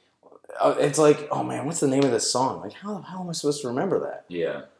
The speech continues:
Speaker 1: They have one that's like, "Scott Pilgrim versus My G P A."
Speaker 2: <laughs>
Speaker 1: How am I supposed to remember the name of, like,
Speaker 2: That's
Speaker 1: uh,
Speaker 2: tricky.
Speaker 1: yeah. Very, and, or, like, I'm just scrolling, I'm like, "What the hell is this song?"
Speaker 2: Dude, this is like that one Kendrick album where all of them, all of the title, I think they,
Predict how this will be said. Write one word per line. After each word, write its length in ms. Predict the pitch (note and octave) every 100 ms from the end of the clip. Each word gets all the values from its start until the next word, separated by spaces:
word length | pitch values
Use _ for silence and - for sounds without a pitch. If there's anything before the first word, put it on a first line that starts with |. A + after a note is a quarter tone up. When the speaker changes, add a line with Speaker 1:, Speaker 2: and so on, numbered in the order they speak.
| _ _ _ _
Speaker 1:
They 80 | C#3+
have 80 | D3+
one 140 | D#3+ D#3
that's 180 | C#3+
like, 320 | C3+ B2 A2+ -
"Scott 460 | - - B2 B2 -
Pilgrim 360 | B2+ B2 G#2
versus 360 | A2 A2+ A#2 A2
My 160 | G#2
G 220 | G2+ F#2+ G2+
P 260 | - F#2
A." 200 | F#2 E2 B2
Speaker 2:
<laughs> 840 | B2+ G3+ - - A3+ - F#3 - - _ - -
Speaker 1:
How 220 | G3 B3+
am 60 | B3
I 60 |
supposed 320 | A#3 G#3+ G3+ F#3
to 60 |
remember 280 | E3+ F3 E3
the 120 | C#3+
name 280 | C3+ C3+ D3+
of, 200 | B2+ - - A2
like, 340 | B2 A#2+ G#2 -
Speaker 2:
That's 200 | G2+ -
Speaker 1:
uh, 40 |
Speaker 2:
tricky. 420 | A#2+ A2+ - - -
Speaker 1:
yeah. 300 | C3+ - G#2+ - _ _ _ _
Very, 300 | A2 C#3+ -
and, 120 | B2+
or, 200 | C3 D#3
like, 180 | D#3+ D#3
I'm 100 | D3
just 200 | C3+ -
scrolling, 180 | A#2+ C#3
I'm 40 | B2
like, 220 | G2+ -
"What 180 | G3 -
the 80 | E3+
hell 200 | F3+ F3
is 120 | -
this 120 | -
song?" 200 | - B2
Speaker 2:
Dude, 120 | D3+
this 180 | B2 B2
is 80 | G3
like 180 | G#3+ F3+
that 200 | D3+ A2+
one 180 | A#2+ A#2+
Kendrick 420 | - G2+ A2 A2+
album 380 | G#2+ A2 B2 G2+
where 120 | G2+
all 300 | - F#2+ A2
of 60 | A#2
them, 280 | A2+ - -
all 280 | G#2+ A#2+ B2
of 60 | C#3
the 60 | -
title, 240 | A2 A#2
I 100 | F#2+
think 140 | - A2+
they, 200 | A#2